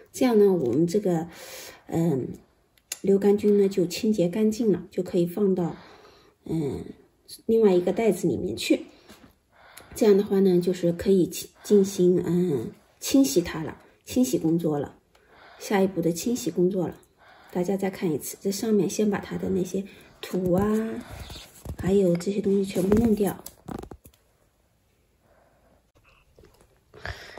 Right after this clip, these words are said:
好，把它打开过来，看看它的这反翻下的这个，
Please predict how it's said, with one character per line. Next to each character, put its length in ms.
好， 440
把 140
它 140
打 160
开 180
过 160
来， 460
看 260
看 180
它 160
的 280
这 160
反 260
翻 180
下 200
的 100
这 160
个， 240